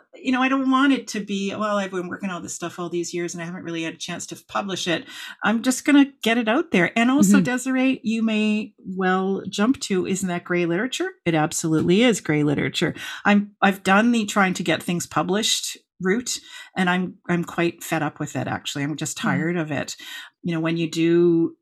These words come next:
Speaker 1: groups with, uh, like, as I have with Pride groups here in Nova Scotia, you know, and then, and then you get responses from reviewers saying, "Well, what was your sample size and what was your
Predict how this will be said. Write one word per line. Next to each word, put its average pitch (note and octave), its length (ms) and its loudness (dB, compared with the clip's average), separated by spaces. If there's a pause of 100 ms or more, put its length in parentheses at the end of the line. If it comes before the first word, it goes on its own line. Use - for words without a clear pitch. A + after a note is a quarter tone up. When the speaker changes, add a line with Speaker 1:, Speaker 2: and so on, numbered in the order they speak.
(100)
Speaker 1:
groups D#3+ 340 -8
with, D3+ 420 -6
uh, D3 320 0
like, D#3 180 -4
as D#3 140 -2
I E3 100 0
have E3+ 340 -2
with - 140 -10
Pride F3+ 300 0
groups - 360 -4
here D3+ 200 -2
in D3+ 80 -4
Nova D#3 220 -4
Scotia, - 580 -4 (360)
you A3+ 100 -2
know, E3+ 120 0
and F3+ 120 0
then, F#3 160 0 (140)
and F#3+ 120 0
then F#3+ 140 0
you F#3 80 -4
get F3+ 200 -4
responses F3+ 600 -4
from E3 220 -4
reviewers E3+ 420 -2
saying, E3+ 140 -4
"Well, E3+ 140 -2
what F#3+ 100 -6
was F3+ 140 -6
your F3 80 -4
sample E3+ 380 -6
size D#3 340 -8
and E3 80 -8
what E3 160 -6
was E3+ 180 -4
your D#3+ 220 -2